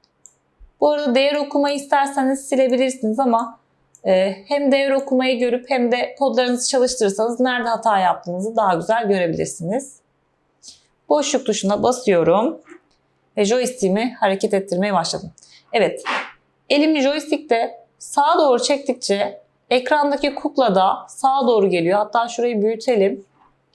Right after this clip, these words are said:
Sağa doğru geliyor. Joystick'te elimi yukarı doğru ittim. Kuklam yukarı doğru çıktı. Aşağı iniyorum. Değerleri de görebiliyorsunuz. Evet. Şimdi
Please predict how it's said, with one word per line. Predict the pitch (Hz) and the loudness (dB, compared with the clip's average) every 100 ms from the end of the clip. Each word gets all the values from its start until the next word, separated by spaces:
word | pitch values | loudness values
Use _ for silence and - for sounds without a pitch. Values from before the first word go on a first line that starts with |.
| - _ - _ _ | -20 _ -20 _ _
Sağa | _ - 247 240 | _ 0 2 4
doğru | 214 202 | 4 4
geliyor. | 196 180 156 156 214 - _ _ _ _ _ _ _ _ _ _ | 4 2 2 2 0 -2 _ _ _ _ _ _ _ _ _ _
Joystick'te | - 254 277 277 285 277 | -2 0 2 -2 0 0
elimi | 277 262 254 262 | 4 2 2 2
yukarı | 262 269 277 | 0 0 2
doğru | 254 254 | 4 4
ittim. | 240 220 _ 202 208 220 | 0 -4 _ 2 2 0
Kuklam | 247 - 233 226 | -6 0 0 2
yukarı | 220 220 214 196 | -2 0 2 4
doğru | 175 165 165 | 4 2 0
çıktı. | - - - 160 160 180 | -8 -14 -6 -2 0 0
Aşağı | - 208 - 202 196 | 0 -2 0 0 2
iniyorum. | 196 175 160 151 151 160 190 233 254 _ _ _ _ _ _ _ _ _ - | 0 -2 -2 -2 0 0 0 -2 -8 _ _ _ _ _ _ _ _ _ 0
Değerleri | 233 247 247 262 | 2 2 2 4
de | 247 | 2
görebiliyorsunuz. | 240 240 233 220 226 226 185 175 196 277 - - _ _ _ _ _ _ _ _ _ _ _ _ _ _ - _ - _ _ _ | 2 0 0 2 0 0 -2 0 0 -2 -6 -20 _ _ _ _ _ _ _ _ _ _ _ _ _ _ -20 _ -20 _ _ _
Evet. | 170 - - - _ _ _ _ _ _ _ | -6 -6 -6 -20 _ _ _ _ _ _ _
Şimdi | - 311 294 294 | -2 0 0 0